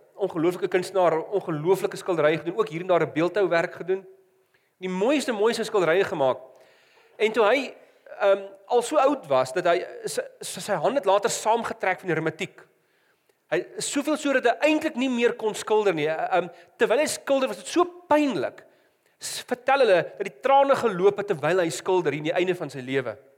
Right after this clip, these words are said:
Maar dit is net te pynlik.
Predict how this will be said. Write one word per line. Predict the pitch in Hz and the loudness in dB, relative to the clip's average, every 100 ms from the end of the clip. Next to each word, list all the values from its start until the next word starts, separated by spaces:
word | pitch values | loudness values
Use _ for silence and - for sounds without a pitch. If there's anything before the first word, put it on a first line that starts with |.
| _ _ _ _ _ _ _ _ _ _ | _ _ _ _ _ _ _ _ _ _
Maar | 160 | -4
dit | 170 | -2
is | 156 | -2
net | 180 247 | 0 -2
te | - | -2
pynlik. | 165 202 202 135 110 | -4 -2 -2 -4 -8